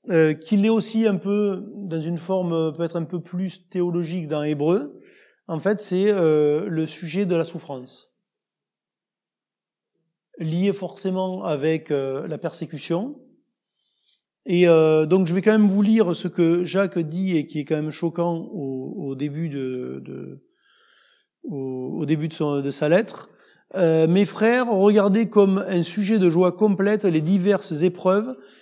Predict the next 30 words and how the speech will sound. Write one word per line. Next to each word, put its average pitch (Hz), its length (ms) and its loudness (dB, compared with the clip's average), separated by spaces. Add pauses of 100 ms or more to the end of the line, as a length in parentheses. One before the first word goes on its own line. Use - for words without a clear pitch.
(180)
auxquelles 196 380 6
vous 185 120 0
pouvez 190 360 -2
être 196 340 -2
exposés, 170 760 -2 (640)
euh, 151 840 0
sachant 214 480 2
que 196 100 2
l'épreuve 185 600 2
de 151 100 -2
votre 165 300 -2
foi 202 340 -4
produit 185 380 -2
la 156 100 0
patience. 143 840 -6 (500)
Mais 170 160 4
il 175 100 2
faut 214 160 -2
que 190 120 2
la 175 100 6
patience 196 540 -2
accomplisse 170 500 -6
parfaitement 170 720 -4
son 147 280 -8
œuvre, 185 380 -6 (460)
afin 208 380 4
que 202 120 -2
vous 165 140 -2
soyez 170 440 0
parfaits 185 600 -4